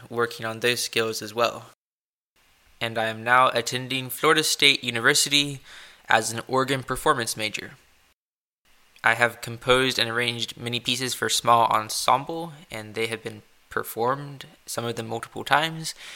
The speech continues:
and this past summer at music camp, the orchestra played an original composition by me, so that was a big deal. My long-term goal is to be an orchestra conductor and help people learn to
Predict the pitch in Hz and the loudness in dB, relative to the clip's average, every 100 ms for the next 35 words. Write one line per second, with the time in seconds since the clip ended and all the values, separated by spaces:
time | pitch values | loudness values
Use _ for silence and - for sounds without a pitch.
0 | - - 117 123 - 135 131 - 143 139 | -16 -6 -4 -4 2 4 4 4 4 2
1 | 135 120 117 139 175 - - 117 120 - | 2 2 2 -2 -2 -4 -2 -2 -2 -8
2 | 120 139 139 135 - 127 127 120 117 117 | -6 -4 -2 -2 -4 -6 -4 0 0 -2
3 | 117 113 120 120 117 120 117 117 113 131 | -4 -2 -2 -2 0 2 2 0 0 0
4 | 113 107 - 113 110 101 - - 110 120 | 0 -8 -4 -2 -2 -6 -8 -2 2 2
5 | 120 117 113 101 98 104 104 _ _ _ | 2 -6 -8 -8 -10 -10 -12 _ _ _
6 | _ _ _ - 117 117 123 131 - 135 | _ _ _ -2 0 4 2 0 -4 -6
7 | 120 120 127 123 113 - - 117 117 - | 0 2 2 0 -2 -4 -6 -4 -4 -4
8 | 127 147 - 147 151 147 147 - - 147 | -4 0 0 0 -2 2 2 2 -2 -2
9 | 143 - - - - 117 113 107 - 127 | -2 -14 -20 -10 0 0 0 -8 0 2
10 | - 127 120 - 120 117 117 117 113 110 | 2 -6 -6 -4 -4 0 -2 -2 -6 -8
11 | - 110 - | -8 -8 -10